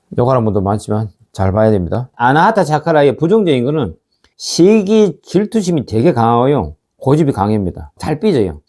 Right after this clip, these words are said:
자기 중심이 평성을 가지고 있고 아주 인색합니다. 잔인하고 탐욕스러울 수 있어요. 이게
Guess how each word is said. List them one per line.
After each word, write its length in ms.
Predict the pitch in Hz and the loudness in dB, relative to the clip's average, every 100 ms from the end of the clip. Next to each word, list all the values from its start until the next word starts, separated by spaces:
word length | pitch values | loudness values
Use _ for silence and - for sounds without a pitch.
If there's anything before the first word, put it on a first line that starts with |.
| _ _ _ | _ _ _
자기 440 | - 131 196 240 | 0 2 4 4
중심이 1000 | 175 175 185 190 214 208 190 170 139 120 - _ - | 4 2 2 0 0 0 0 2 0 -2 -8 _ -16
평성을 480 | 151 160 175 208 160 | -6 -2 2 2 2
가지고 360 | 143 127 117 113 | 2 2 2 0
있고 420 | - 127 87 - - | 0 -2 -2 -8 -12
아주 380 | 101 131 190 160 | -4 0 2 0
인색합니다. 720 | 170 170 160 110 95 80 73 - - | -2 -2 -2 -2 -4 -10 -16 -20 -16
잔인하고 800 | - 101 127 139 180 165 165 - | -10 -2 2 4 4 2 -2 -6
탐욕스러울 640 | - 226 233 - 139 110 | -2 0 2 0 0 0
수 80 | 101 | -4
있어요. 220 | 90 85 - | -8 -10 -6
이게 300 | 147 147 | -2 -2